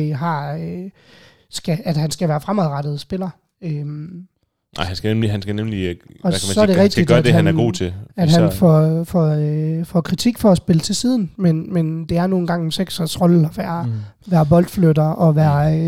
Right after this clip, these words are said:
Speaker 1: øh, defensiv anker for, at, øh, omstillinger imod, de ikke kommer. Og det synes jeg, nu har Pedro spillet den, øh,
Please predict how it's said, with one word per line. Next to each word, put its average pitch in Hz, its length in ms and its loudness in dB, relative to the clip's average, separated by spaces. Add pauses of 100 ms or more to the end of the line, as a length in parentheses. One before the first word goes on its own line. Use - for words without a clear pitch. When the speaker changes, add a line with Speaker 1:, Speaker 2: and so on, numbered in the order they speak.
(160)
Speaker 1:
øh, 180 40 -4 (300)
defensiv 180 400 4
anker 175 360 6
for, 170 180 2
at, 151 160 2
øh, 160 220 4
omstillinger 151 520 2
imod, 165 300 6
de 165 140 0
ikke 156 140 0
kommer. 160 260 0
Og 160 160 -4
det 175 100 2
synes 185 220 0
jeg, 143 280 2 (600)
nu 190 160 8
har 156 320 4
Pedro 175 360 2
spillet 180 380 4
den, 147 320 0
øh, 156 560 -2